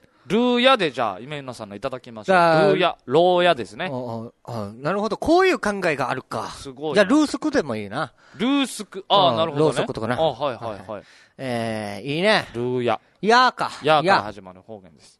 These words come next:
Speaker 2: ヤー。あ、ヤー、ヤー。ヤー、ヤン。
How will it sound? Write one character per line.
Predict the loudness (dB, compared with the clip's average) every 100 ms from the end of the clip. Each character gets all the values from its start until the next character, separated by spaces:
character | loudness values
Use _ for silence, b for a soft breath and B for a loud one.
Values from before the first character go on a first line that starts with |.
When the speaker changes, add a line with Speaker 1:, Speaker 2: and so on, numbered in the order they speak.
| -14
Speaker 2:
ヤ | -8
ー。 |
あ、 |
ヤ | -2 0 0 -4
ー、 |
ヤ | -6 -6
ー。 | -6 _ B B B B _
ヤ | -12 -8 -8 -8 -10
ー、 | -14 _ _ _ _ -12
ヤ | -8 -6
ン。 | -6 -10 -14 -16 -18